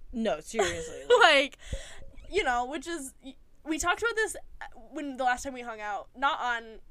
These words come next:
Speaker 2: record, but, like, the lines that I personally think need to be drawn in the sand are when you think someone is a pedophile for reading Teacher Student or for reading Shotokan or
Speaker 1: Yeah.
Speaker 2: for reading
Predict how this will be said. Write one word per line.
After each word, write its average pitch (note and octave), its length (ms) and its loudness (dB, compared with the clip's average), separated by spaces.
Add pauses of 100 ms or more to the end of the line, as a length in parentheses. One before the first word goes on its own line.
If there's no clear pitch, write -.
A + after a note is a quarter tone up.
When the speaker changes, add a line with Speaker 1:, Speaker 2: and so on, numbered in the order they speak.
Speaker 2:
record, A3 440 -6
but, A#3 140 -6
like, G#3 300 -2 (520)
the C4+ 220 2
lines C#4 600 0
that B3 220 4
I A#3 200 0
personally D4+ 580 -10
think E4 380 -10 (180)
need B3+ 260 -8
to A3 60 -16
be A#3+ 80 -10
drawn G#3+ 300 -8
in A3+ 100 -12
the A3+ 80 -10
sand A3 520 -8
are A3+ 180 0
when G#3+ 400 -8 (380)
you B3+ 180 -8
think C#4+ 200 -10
someone C4+ 260 -6
is A#3+ 120 -10
a G#3+ 60 -12
pedophile A3+ 960 -6 (360)
for G#3+ 800 -2 (420)
reading C4+ 280 -6
Teacher B3 240 -14
Student A#3 340 -10
or A3+ 80 -10
for G#3+ 120 -12
reading G#3+ 260 -12
Shotokan G#3 760 -10
or A#3 80 -14
Speaker 1:
Yeah. D#4 180 -4
Speaker 2:
for - 60 -10
reading A3 460 -8